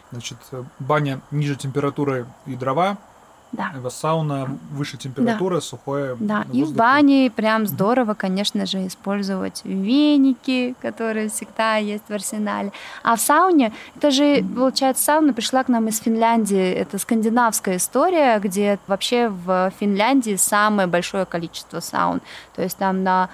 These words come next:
Speaker 2: трех человек приходится одна сауна по статистике, если смотреть
Speaker 1: Нифига
Speaker 2: серьезно.
Speaker 1: себе.
Speaker 2: Да, да. И получается, что, э, в сауне достаточно посидеть пять-десять минут. Больше не нужно, потому что иначе идет очень большое тепло.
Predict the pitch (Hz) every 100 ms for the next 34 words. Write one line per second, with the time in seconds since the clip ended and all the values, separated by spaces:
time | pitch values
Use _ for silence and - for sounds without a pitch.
0 | - - - - 220 214 196 - - 196
1 | 180 220 - 202 180 180 - 170 160 180
2 | 185 175 170 170 - - 165 - - -
3 | - 180 185 - - 180 180 202 233 -
4 | _ - 190 185 165 175 165 160 120 185
5 | 196 190 185 233 190 196 180 - - 240
6 | - 320 302 269 247 269 269 254 220 -
7 | 220 220 220 220 196 - 170 190 190 -
8 | 240 262 302 262 190 196 233 233 226 220
9 | 196 190 196 190 185 226 247 - - -
10 | 220 220 233 - - 190 190 190 196 -
11 | 208 202 175 165 175 208 269 - 233 220
12 | 233 240 185 180 170 - 185 196 - 202
13 | 214 190 - 175 196 - 214 190 - 180
14 | 180 - 196 170 - - 202 254